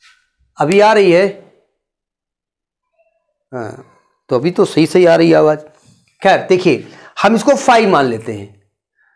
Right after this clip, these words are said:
बुक अलग-अलग हो सकती है, नेमिंग अलग-अलग हो सकती है, कहीं phi माने, अल्फा माने, theta माने, तो कोई फर्क नहीं पड़ता। अब जरा समझिएगा, ये angle of repose है, मतलब इस पर जो बॉडी रखी है, it is just about to slide। बस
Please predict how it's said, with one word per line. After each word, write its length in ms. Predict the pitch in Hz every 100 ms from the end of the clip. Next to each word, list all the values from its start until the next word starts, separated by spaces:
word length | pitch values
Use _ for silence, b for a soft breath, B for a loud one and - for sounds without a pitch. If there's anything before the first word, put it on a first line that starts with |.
| _ _ _ -
बुक 420 | 143 151 - - -
अलग-अलग 360 | 185 233 254
हो 160 | 226 233
सकती 300 | 247 254 269
है, 60 | 277
नेमिंग 460 | 226 208 220 240
अलग-अलग 300 | 226 208 190
हो 100 | 147
सकती 320 | 131 - 104
है, 220 | 95 - _ -
कहीं 140 | 180
phi 320 | 175 185 214
माने, 320 | 214 202 220 196
अल्फा 260 | 165 208
माने, 240 | 208 208 208
theta 340 | 175 180 202
माने, 240 | 196 208
तो 140 | 214 196
कोई 180 | 208 196
फर्क 220 | 165 -
नहीं 100 | 139
पड़ता। 400 | 135 117 160 196 B B
अब 140 | 247 208
जरा 180 | 240 240
समझिएगा, 720 | 208 185 156 143 117 - b b b b - 139
ये 120 | 262
angle 480 | - 214 226 254 254
of 100 | 190
repose 420 | 202 208 214 190
है, 280 | 131 101 - _ 185
मतलब 180 | 247
इस 160 | 254 185
पर 180 | - 240
जो 100 | 214
बॉडी 340 | 180 196 240
रखी 300 | 233 - 214
है, 240 | 233 262 262
it 20 |
is 200 | 190 139
just 280 | 262 262 247
about 360 | 190 190 190
to 80 | 226
slide। 300 | 208 165 131 135 - 220
बस 320 | - -